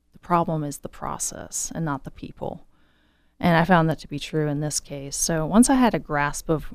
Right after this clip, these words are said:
what the situation was, um, it was time to form what we call a steering team.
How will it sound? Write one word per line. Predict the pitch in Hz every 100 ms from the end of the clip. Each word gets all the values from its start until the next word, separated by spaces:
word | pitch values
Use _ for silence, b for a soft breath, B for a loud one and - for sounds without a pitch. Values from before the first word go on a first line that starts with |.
| -
what | 180 175
the |
situation | - 165 - 160 160 - 160 147
was, | 160 160 147 143 -
um, | - 156
it | 151
was | 165 -
time | 214 233
to | 202 156
form | - 185 180 180 160 139 -
what | 190 175
we |
call | 165 180 180 139
a |
steering | 139 - 170 160 151 -
team. | - - 180